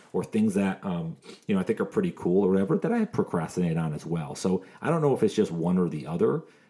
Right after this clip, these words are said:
Um, I, I think there's a mixture of things that are, I love to do as well as things that, you know, I'm kind of bored and unmotivated with. Like, for instance, like, admin work. Let's, let's say I'm sending a ton of emails out or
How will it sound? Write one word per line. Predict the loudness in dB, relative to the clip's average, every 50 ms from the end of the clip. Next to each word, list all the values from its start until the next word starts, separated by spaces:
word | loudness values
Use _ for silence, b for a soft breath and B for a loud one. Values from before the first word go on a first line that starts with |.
| B -16
Um, | -12 -8 -6 -6 -4 -4 -6 -6 -8 -8 -10 -8 -4
I, | -4 -4
I | -4 -4 -4
think | -2 -2 -2
there's | 0 -2 -2 -2
a | -2
mixture | -2 0 -2 -2 -2 -4 -6 -4 -4 -4
of | -4 -6 -8 -6
things | -2 0 0 0 2
that | 0 0 0
are, | 0 -2 -4 -6 -8
I | -10
love | -8 -4 -2 -2 -2 0
to | 0 0
do | 0 2 2 2 2 0 -2 -6
as | -6 -4
well | -2 0 0 0
as | -2 -4 -6
things | -4 -2 -2 -2 -2
that, | -2 -4 -4 -6 -6
you | -6
know, | -6 -6
I'm | -6
kind | -4 -4 -4
of | -4 -2 0
bored | 2 4 4 4 2
and | 0 -2
unmotivated | -2 -2 -2 0 2 4 4 4 4 2 -2 -2
with. | -2 -2 -4 -2 0
Like, | 0 0 0
for | 2 2 2
instance, | 2 2 0 -2 -4
like, | -4 -4 -4 -6
admin | -4 -4 -2 -2 0 0 -2 -2 -2
work. | -4 -4 -6 -4 -6
Let's, | -6 -6 -2 -2
let's | -2 0
say | 2 0
I'm | 0 0 0
sending | -2 0 0 0 0
a | -2
ton | -4 -2 0 0
of | 0 0
emails | -2 -2 -2 0 0 -2 -2 -4 -4
out | -6 -6 -6 -6 -6 -6
or | -6 -8 -10